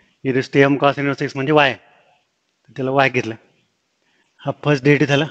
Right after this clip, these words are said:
आता याला परत डिफरन्शिएट करतो, सेकंड derivative, U into V, root one minus x square constant, derivative of D Y by D X is equal to D two I by D square,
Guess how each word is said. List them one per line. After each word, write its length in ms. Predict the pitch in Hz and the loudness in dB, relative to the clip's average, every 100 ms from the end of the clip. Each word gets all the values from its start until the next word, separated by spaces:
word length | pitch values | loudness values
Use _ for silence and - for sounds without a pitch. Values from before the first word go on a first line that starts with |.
| - - _ _ _ _ _ _ _ - | -10 -20 _ _ _ _ _ _ _ -12
आता 120 | 131 | -4
याला 120 | 135 123 | -2 0
परत 140 | 147 147 | 0 2
डिफरन्शिएट 400 | 131 123 - - | 2 0 -6 -10
करतो, 200 | 120 127 | -8 -8
सेकंड 320 | - 120 127 | -12 -6 -2
derivative, 340 | 120 113 139 _ _ _ _ _ _ _ _ _ _ _ _ _ _ _ _ _ _ _ _ _ _ 135 | 0 -2 -6 _ _ _ _ _ _ _ _ _ _ _ _ _ _ _ _ _ _ _ _ _ _ 0
U 140 | 135 | 4
into 180 | 131 127 | 4 2
V, 120 | 131 113 _ _ _ _ _ _ _ _ - | 0 -2 _ _ _ _ _ _ _ _ -8
root 180 | 127 123 | -4 0
one 180 | 131 135 | 2 2
minus 240 | 131 127 | 0 -2
x 120 | 110 | -8
square 160 | - 117 | -10 -6
constant, 400 | 127 117 139 151 _ _ _ _ _ _ _ _ _ _ _ _ _ _ _ 131 | -4 -4 -10 -14 _ _ _ _ _ _ _ _ _ _ _ _ _ _ _ 2
derivative 320 | 139 131 139 | 2 4 0
of 140 | 123 | 0
D 100 | 127 | 4
Y 80 | 139 | 4
by 100 | 131 | 4
D 120 | 135 | 2
X 180 | 143 - _ _ _ _ _ _ - _ _ _ _ _ _ _ _ _ _ _ _ _ _ _ _ _ _ _ _ _ _ _ | 0 -4 _ _ _ _ _ _ -20 _ _ _ _ _ _ _ _ _ _ _ _ _ _ _ _ _ _ _ _ _ _ _
is 180 | 127 110 | -12 -6
equal 200 | 117 110 | -4 -4
to 120 | 117 | -4
D 160 | 135 127 | -2 2
two 100 | 123 | 2
I 60 | 123 | 4
by 100 | 131 | 4
D 120 | 123 | 2
square, 220 | - 127 | 0 -10